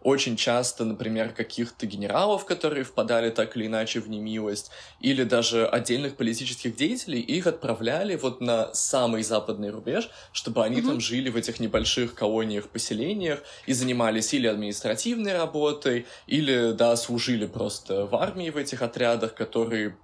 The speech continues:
Speaker 1: занимались активной борьбой с коренным населением. И таким образом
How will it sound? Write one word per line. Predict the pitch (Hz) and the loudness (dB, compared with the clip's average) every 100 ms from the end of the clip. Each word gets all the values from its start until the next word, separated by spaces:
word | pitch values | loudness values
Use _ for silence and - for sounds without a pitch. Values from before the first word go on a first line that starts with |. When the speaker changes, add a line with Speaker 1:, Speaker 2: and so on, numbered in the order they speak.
| - | -8
Speaker 1:
занимались | 113 113 113 113 113 - | -4 0 2 2 2 -2
активной | 107 - 117 113 | -4 -4 -4 -2
борьбой | 98 110 104 107 107 104 | 0 0 0 -2 -2 -2
с | - 107 101 | -2 0 -2
коренным | 101 110 107 107 104 | -2 -6 -4 -4 -4
населением. | 101 - 104 104 104 98 104 - - - | -4 -4 -2 -2 -2 -4 -8 -14 -20 -4
И | 123 123 | 0 2
таким | 123 117 113 120 | 2 0 0 2
образом | 151 170 156 127 120 113 | 2 2 0 0 0 -2